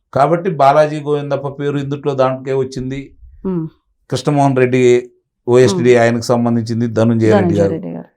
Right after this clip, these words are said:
Speaker 1: వీళ్ళ ముగ్గురే
Speaker 2: మ్మ్.
Speaker 1: పర్యవేక్షణ చేశారు.
Speaker 2: మ్మ్.
Speaker 1: వాళ్ళ ముగ్గురు మాత్రమే ఇవన్నీ తెలుసు, ఎక్కడెక్కడ డబ్బులు తరలి వెళ్ళిపోయినాయని చెప్పని
Speaker 2: మ్మ్.
Speaker 1: ఇప్పుడు సిట్టు వాళ్ళ దగ్గర చాలా ఆధారాలు ఉన్నట్టు మనకు తెలుస్తా ఉంది.
Speaker 2: ఓకే.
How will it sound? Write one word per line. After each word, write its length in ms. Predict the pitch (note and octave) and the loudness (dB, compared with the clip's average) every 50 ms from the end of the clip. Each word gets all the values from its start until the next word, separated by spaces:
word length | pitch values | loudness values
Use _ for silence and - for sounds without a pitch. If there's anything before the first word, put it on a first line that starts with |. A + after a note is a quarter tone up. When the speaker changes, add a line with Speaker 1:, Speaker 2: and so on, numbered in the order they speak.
| _ - | _ 0
Speaker 1:
వీళ్ళ 180 | A#2+ A#2+ B2+ C3 | 0 4 4 4
ముగ్గురే 760 | B2+ B2 B2+ C3 C3+ C3+ D3+ E3+ F3 F#3 G3+ G#3 G3+ G3+ - - _ _ | 2 0 -4 -8 -4 2 4 6 6 6 6 4 2 -4 -8 -12 _ _
Speaker 2:
మ్మ్. 200 | F3+ F3 F3 E3 | -6 -6 -4 -2
Speaker 1:
పర్యవేక్షణ 500 | D3+ C3+ D3 D#3 D3 D3+ D3 - - C#3+ C#3+ - - | -2 -2 -2 0 -2 -2 -4 -4 -8 -10 -10 -8 -6
చేశారు. 520 | C3 B2 A#2 - B2+ A#2+ A#2+ C3 C#3+ - _ _ _ - | -6 -4 0 0 0 2 0 -2 -6 -8 _ _ _ -10
Speaker 2:
మ్మ్. 320 | F#3+ F#3 F3+ F#3 F3+ E3+ - - | -8 -8 -8 -8 -8 -10 -4 0
Speaker 1:
వాళ్ళ 220 | B2 B2 B2+ C3+ | 2 2 2 2
ముగ్గురు 420 | C3 B2+ C3 C3 C3 C3 D3 D#3 E3 | 0 -2 -4 -10 -6 -4 -2 -2 0
మాత్రమే 720 | D#3 D3+ D3 D3 D3 D3+ E3 E3 E3 E3 E3 E3 D#3+ E3 - _ _ _ _ _ _ _ _ - | 0 0 0 0 0 -2 -4 -2 0 0 0 -2 -2 -6 -14 _ _ _ _ _ _ _ _ -6
ఇవన్నీ 300 | C3 C3 B2+ C3+ C#3+ C3+ | -2 -2 0 0 -2 -4
తెలుసు, 500 | C3+ C3+ C3 B2 B2 - - B2+ B2+ B2+ | -2 -2 -2 -2 -2 -6 -8 -8 -4 -4
ఎక్కడెక్కడ 440 | B2 B2 - C#3+ C3 B2+ C3+ C3 | -4 -2 0 0 0 0 0 -2
డబ్బులు 560 | B2 A#2 A2+ A2+ A#2+ A#2+ A#2+ A#2 A2 G#2+ G#2 - - - | -2 -4 -4 -2 0 0 2 2 0 0 -2 -4 -2 -2
తరలి 220 | A2+ A2 A#2+ A#2 | 0 0 2 2
వెళ్ళిపోయినాయని 580 | A#2 A2+ A2+ G#2+ G2+ A#2 A2+ A2+ A2 G#2+ G#2 G2+ | 2 2 0 -2 -2 -2 -2 -2 0 -2 -4 -4
చెప్పని 400 | G#2+ G#2+ G#2+ - C3+ E3 G3 - - _ | -6 -6 -4 -4 -4 -4 -4 -10 -12 _
Speaker 2:
మ్మ్. 220 | F#3+ F#3+ F3+ E3 D#3+ F3+ E3+ C#3 | -10 -8 -8 -8 -8 -10 -12 -6
Speaker 1:
ఇప్పుడు 160 | C#3 D3 C3+ | -2 -2 -2
సిట్టు 280 | - C#3 B2+ C3 C#3+ | -2 -2 -4 0 0
వాళ్ళ 220 | D3 C#3+ C#3 C3 B2 | 2 4 4 2 2
దగ్గర 200 | B2 B2 D#3 D#3+ - - | 0 -2 -2 -4 -4 -4
చాలా 160 | A#2+ A#2+ A#2 | -4 -2 0
ఆధారాలు 460 | A2+ A2+ A#2+ A#2+ B2+ B2+ B2+ B2+ B2+ B2 | 0 0 0 2 2 2 4 2 2 0
ఉన్నట్టు 360 | A#2 A#2 A#2 A#2 A2+ A#2 D#3+ | -2 -2 -4 -6 -6 -6 -8
మనకు 240 | D3+ C3+ A2+ G#2 - | -6 -6 -8 -6 -6
తెలుస్తా 340 | A2+ G#2+ G#2 - _ - | -6 -8 -8 -8 _ -6
ఉంది. 340 | G2+ F#2 F2+ F#2 F#2 A#2 - - _ _ G3 G3 | -6 -4 -6 -8 -10 -12 -14 -16 _ _ -8 -8
Speaker 2:
ఓకే. 240 | F3+ - - D#3+ | -8 -8 -12 -14